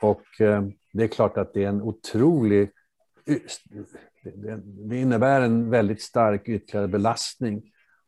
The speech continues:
på ekosystem, biologisk mångfald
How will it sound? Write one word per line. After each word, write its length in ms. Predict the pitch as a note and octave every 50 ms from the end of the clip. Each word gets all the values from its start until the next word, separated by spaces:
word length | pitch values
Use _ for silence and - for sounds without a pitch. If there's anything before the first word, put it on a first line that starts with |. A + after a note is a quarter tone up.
| _ _ -
på 380 | A2+ A#2 A#2+ C3 C3+ C3 B2 G#2 G#2+
ekosystem, 960 | C3+ B2 A2+ - - G2 - A#2 G2+ - - A#2 A2+ A2+ A2+ A2 A2 A2+ A2 G#2+ - -
biologisk 440 | A2+ A2 G#2+ G#2+ G#2+ G#2 G2 G2+ F#2+
mångfald 680 | G#2+ G#2+ G#2+ G2+ F2+ - - G2+ G2 F#2+ G2+ G2+ G2